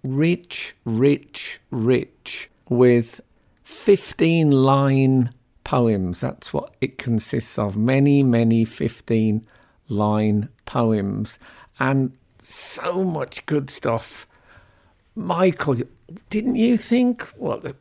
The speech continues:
there could be three collections in this, but I'm glad you didn't, because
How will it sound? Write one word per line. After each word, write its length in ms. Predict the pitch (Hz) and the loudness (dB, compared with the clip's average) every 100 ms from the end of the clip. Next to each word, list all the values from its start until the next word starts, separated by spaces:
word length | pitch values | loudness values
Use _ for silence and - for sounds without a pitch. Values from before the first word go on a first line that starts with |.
| _ | _
there 100 | - | -18
could 160 | - 165 | -12 -6
be 160 | 147 139 | -4 -4
three 800 | - - 165 175 202 277 330 285 | -6 -8 -6 -4 -2 -2 -2 -2
collections 920 | - - - - - - 135 - 139 | -2 -2 -2 -6 -10 -8 -6 -6 -6
in 160 | 135 | -4
this, 220 | 139 135 | -4 -6
but 160 | - 208 | -4 -2
I'm 120 | 202 | 0
glad 300 | 180 208 190 | 2 2 2
you 80 | 190 | -2
didn't, 460 | 135 165 135 120 104 | 2 2 2 0 -2
because 560 | 123 - 147 131 - | -4 -2 -2 -2 -4